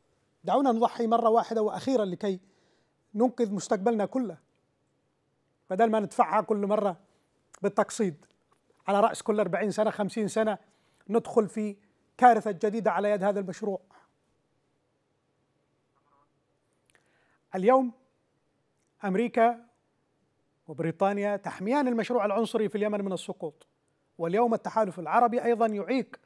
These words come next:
يعيقنا نحن اليمنيين من خوض معركة حقيقية وحاسمة مع الإماميين، لو تركونا قد خلصنا معه. التحالف يريدها حربًا بالشوكة والسكين،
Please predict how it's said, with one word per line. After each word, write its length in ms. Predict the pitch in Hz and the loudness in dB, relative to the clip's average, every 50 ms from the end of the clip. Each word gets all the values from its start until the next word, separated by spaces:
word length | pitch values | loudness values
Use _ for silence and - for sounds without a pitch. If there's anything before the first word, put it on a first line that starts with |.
| _ _ _ _ _ _ _ _ _ _ | _ _ _ _ _ _ _ _ _ _
يعيقنا 500 | 185 - - 294 294 - - 233 220 208 | -6 -2 0 0 0 2 0 0 0 0
نحن 220 | 202 - - 208 214 | -2 -4 -4 -4 -4
اليمنيين 420 | 202 196 190 202 208 247 240 226 | -2 -2 -4 -4 -4 -4 -2 -2
من 100 | 220 190 | -4 -4
خوض 240 | - - 240 208 180 | 0 0 0 0 2
معركة 340 | 208 208 202 220 - - 180 | 0 0 2 0 0 -2 -6
حقيقية 520 | - - 196 170 190 180 - 247 247 247 | -6 -8 -6 -6 -6 -6 -4 -2 0 2
وحاسمة 460 | 226 196 - - 247 226 - 247 233 | 2 2 2 2 2 2 2 -2 -4
مع 160 | 220 208 185 | -2 0 -2
الإماميين، 520 | 226 - 220 208 220 220 208 214 208 190 180 | -2 -2 0 -2 -2 -2 -2 -2 -4 -4 -4
لو 140 | 180 185 180 | -4 -4 0
تركونا 360 | - 220 208 - 247 240 240 | 0 0 0 0 0 -2 -2
قد 180 | 220 196 - | -2 -2 -2
خلصنا 400 | - 240 254 247 233 - 220 196 | 0 2 2 2 2 0 -2 -4
معه. 240 | 170 147 123 135 - _ _ _ _ _ _ _ _ _ _ _ _ _ _ _ _ _ _ _ _ _ _ _ _ _ _ _ _ _ _ _ _ _ _ _ _ _ _ _ _ _ _ _ _ _ _ _ _ _ _ _ _ _ _ _ _ _ _ _ _ _ _ _ | -6 -6 -10 -16 -20 _ _ _ _ _ _ _ _ _ _ _ _ _ _ _ _ _ _ _ _ _ _ _ _ _ _ _ _ _ _ _ _ _ _ _ _ _ _ _ _ _ _ _ _ _ _ _ _ _ _ _ _ _ _ _ _ _ _ _ _ _ _ _
التحالف 460 | - - - - - 240 269 262 - 220 | -16 -14 -6 0 2 2 2 2 -2 -2
يريدها 300 | 208 240 226 214 208 202 | -4 -2 0 0 0 0
حربًا 320 | - - 247 262 233 285 | 0 0 -2 -2 0 -2
بالشوكة 560 | 254 240 208 196 - - 269 269 254 - 285 | -2 -2 -4 -6 -6 -4 -4 -4 -2 0 2
والسكين، 640 | 262 233 - - - - - - 247 214 170 151 | 2 2 0 -2 -8 -12 -8 -6 -4 -4 -4 -6